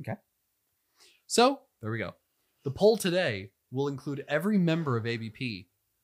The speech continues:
Speaker 2: Who do you think did it? Remember, Ty and Christina are not here to defend themselves or to accuse anyone. Otherwise,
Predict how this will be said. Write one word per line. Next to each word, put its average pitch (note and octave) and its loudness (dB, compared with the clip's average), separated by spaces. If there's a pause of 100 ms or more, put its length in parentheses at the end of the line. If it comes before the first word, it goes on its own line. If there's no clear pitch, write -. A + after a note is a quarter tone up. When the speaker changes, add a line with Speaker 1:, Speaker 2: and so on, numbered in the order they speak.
(140)
Speaker 2:
Who A2+ -2
do C#3 -4
you B2 -6
think A#2+ -10
did C#3 -2
it? - -14 (240)
Remember, A#2+ -4 (220)
Ty A2+ 0
and A2+ -2
Christina D#3+ -4
are F3 -6
not F3 -8
here D#3 -8
to F3 -8
defend G3 -6
themselves C3+ -4
or F3+ 2
to F3 -6
accuse A3 -2
anyone. G2 -4 (1600)
Otherwise, D3+ 2